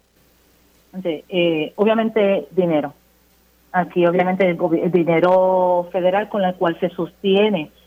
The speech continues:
estos trabajos y los programas. Eh, hoy por hoy, sí,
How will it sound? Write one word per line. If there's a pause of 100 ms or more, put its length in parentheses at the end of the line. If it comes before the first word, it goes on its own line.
(140)
estos
trabajos
y
los
programas. (340)
Eh, (400)
hoy
por
hoy, (220)
sí,